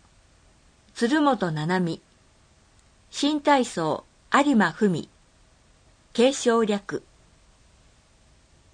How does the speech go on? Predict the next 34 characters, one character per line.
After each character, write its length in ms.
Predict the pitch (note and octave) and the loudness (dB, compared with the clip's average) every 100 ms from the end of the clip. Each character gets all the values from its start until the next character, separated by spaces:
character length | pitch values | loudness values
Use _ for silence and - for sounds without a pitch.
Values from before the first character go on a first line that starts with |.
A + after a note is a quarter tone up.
| _ _ _ _ _ _ _ | _ _ _ _ _ _ _
写 160 | - G#3 | -4 -2
真 300 | D4 C#4+ C4 | 0 0 2
が 260 | B3+ B3 - | 4 4 2
四 260 | A3 D#4 D4 | -2 0 4
枚 240 | C4 F#3 | 2 2
あ 60 | E3 | -2
り 120 | D#3+ | -6
ま 140 | E3 | -6
す。 140 | - - _ _ _ _ _ _ _ _ - | -10 -14 _ _ _ _ _ _ _ _ -16
一 240 | - - | -10 -4
枚 260 | C4 B3+ A#3+ | 0 2 4
目。 220 | G3+ G3+ _ _ _ _ _ _ _ _ _ _ _ - | 4 2 _ _ _ _ _ _ _ _ _ _ _ 0
令 240 | G#3+ C#4+ | 2 2
和 140 | C4+ | 2
五 140 | A#3 A#3 | 0 2
年、 300 | G#3+ G#3 G#3 _ _ | 2 0 -4 _ _
光 340 | - - C#4+ C#4+ | -8 -2 0 -2
市 200 | - E3+ | -6 -8
ス 160 | - | -8
ポ 200 | - C4+ | 0 0
ー 40 | C4 | 0
ツ 160 | - | -4
優 240 | A3 G#3+ B3+ | -4 -4 -4
秀 240 | - - | -4 -6
選 240 | - A#3 B3+ | -4 -4 -4
手 160 | - B3 A3 | -6 -4 -2
表 140 | B3+ | -4
彰 220 | - C4 | -4 -6
式 340 | A#3 - - D#3+ _ _ _ - | -6 -10 -10 -12 _ _ _ -6
と 120 | C4 | -6
書 100 | B3+ | -4
か 120 | C4+ | -4
れ 120 | B3 | -6
た 220 | G#3 D#3 | -6 -12